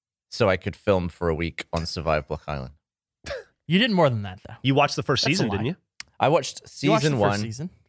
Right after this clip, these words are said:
Speaker 1: of Survive Block Island. That was probably the only research I did.
Speaker 3: What'd you think of it?
Speaker 1: Thought it was great.
Speaker 3: D-, who, let me
Speaker 1: And
Speaker 3: ask you
Speaker 1: then
Speaker 3: a question. Who did you, like, going in, who did you think was gonna win?
Speaker 1: Well, I knew who was, who won 'cause it got spoiled for me.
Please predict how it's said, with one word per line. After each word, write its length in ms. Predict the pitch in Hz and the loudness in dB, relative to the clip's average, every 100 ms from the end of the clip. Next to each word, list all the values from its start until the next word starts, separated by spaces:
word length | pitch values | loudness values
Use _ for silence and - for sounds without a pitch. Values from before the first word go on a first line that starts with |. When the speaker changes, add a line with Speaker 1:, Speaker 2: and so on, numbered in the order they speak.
| - | -6
Speaker 1:
of 100 | 95 | -6
Survive 340 | - 92 90 | -2 0 0
Block 160 | 87 82 | -2 -6
Island. 160 | 85 82 | -6 0
That 60 | 147 | 0
was 80 | 185 | 0
probably 180 | 196 143 | 0 2
the 60 | |
only 140 | 131 117 | 2 0
research 540 | 113 113 - 101 - | -2 -2 0 0 0
I 80 | 90 | -4
did. 240 | 82 76 _ _ _ - | -2 -6 _ _ _ -2
Speaker 3:
What'd 220 | 143 170 | 2 2
you 60 | 135 | 2
think 160 | 151 147 | 0 0
of 80 | |
it? 100 | 95 _ _ _ _ _ _ - | -2 _ _ _ _ _ _ -6
Speaker 1:
Thought 60 | |
it 20 | |
was 120 | 92 - | -4 -4
great. 300 | 78 107 - _ - | -2 -2 -6 _ -6
Speaker 3:
D-, 140 | 127 | -2
who, 180 | 196 247 | 0 0
let 20 | |
me 60 | 208 | 2
Speaker 1:
And 80 | 262 | 4
Speaker 3:
ask 60 | |
you 40 | 302 | 4
Speaker 1:
then 60 | 151 | 4
Speaker 3:
a 40 | |
question. 280 | 131 - 95 - _ _ - | 2 0 -4 -12 _ _ 0
Who 120 | 294 | 2
did 160 | 294 | 2
you, 160 | 233 220 | 0 0
like, 180 | 175 180 | 0 2
going 260 | 196 208 | 4 4
in, 160 | 170 117 | 4 2
who 140 | 127 | 2
did 120 | 202 165 | 2 0
you 60 | |
think 140 | 175 147 | 0 0
was 100 | 123 | 0
gonna 140 | 110 | 0
win? 240 | 104 98 - _ _ _ - | 0 -4 -8 _ _ _ 0
Speaker 1:
Well, 100 | 131 | 2
I 60 | 113 | 2
knew 140 | 107 | 2
who 120 | 95 | 0
was, 180 | 90 - - | -2 -4 -6
who 100 | 95 | -2
won 220 | 85 76 - _ | -2 -4 -10 _
'cause 140 | 87 | -8
it 80 | 87 | -6
got 120 | 80 | -6
spoiled 300 | - 85 80 | -6 -2 -2
for 120 | - | -2
me. 60 | - | -10